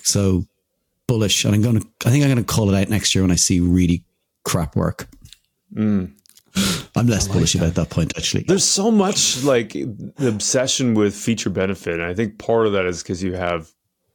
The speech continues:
Speaker 2: people that make the product or engineers or designers or whatever of the product or service that are super focused on the, the widget and, like, the,
Speaker 1: <laughs>
Speaker 2: the gears that turn the widget and not, like, what the widget does and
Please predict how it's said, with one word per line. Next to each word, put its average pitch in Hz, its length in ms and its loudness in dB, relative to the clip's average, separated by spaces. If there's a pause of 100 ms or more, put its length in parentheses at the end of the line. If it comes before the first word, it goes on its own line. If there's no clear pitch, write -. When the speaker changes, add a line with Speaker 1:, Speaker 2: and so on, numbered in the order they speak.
(100)
Speaker 2:
people 113 240 0
that 101 100 2
make 107 240 -4
the 110 100 -4
product 82 680 -6
or 90 300 -4
engineers 92 560 -4
or 87 60 -8
designers 101 500 -4
or 110 60 0
whatever 107 400 0
of 92 80 -4
the 95 80 -4
product - 520 -4 (460)
or 113 140 -2
service 90 480 -2
that 101 160 -2
are 95 180 -2
super - 680 -4
focused 98 520 -4
on 85 380 -4 (160)
the, 98 280 -2 (420)
the 107 100 -2
widget 110 560 -2
and, 101 240 -2
like, 95 340 -4 (220)
the, 92 520 -2 (380)
Speaker 1:
<laughs> - 400 -20
Speaker 2:
the 131 80 0
gears 123 500 2
that 110 160 0
turn 123 280 2
the 117 80 2
widget 98 460 0
and 107 200 2
not, 113 340 -2
like, 104 240 2 (260)
what 101 320 -2
the 101 80 0
widget 90 400 -4
does 82 340 -4
and 82 280 -10